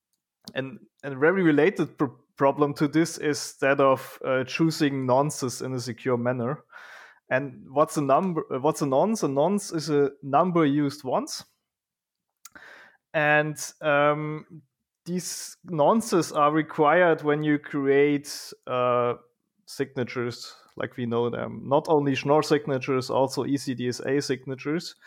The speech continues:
And they have very specific requirements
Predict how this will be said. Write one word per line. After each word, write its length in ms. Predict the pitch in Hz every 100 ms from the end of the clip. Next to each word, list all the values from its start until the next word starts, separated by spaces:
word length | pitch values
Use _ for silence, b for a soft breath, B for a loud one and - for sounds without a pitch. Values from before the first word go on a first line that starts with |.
| B B B B B B -
And 140 | 147
they 140 | 170
have 160 | 147 143
very 420 | 156 175 185 180
specific 640 | 170 - 160 190 180 170 -
requirements 1000 | 143 - 147 151 147 147 147 147 -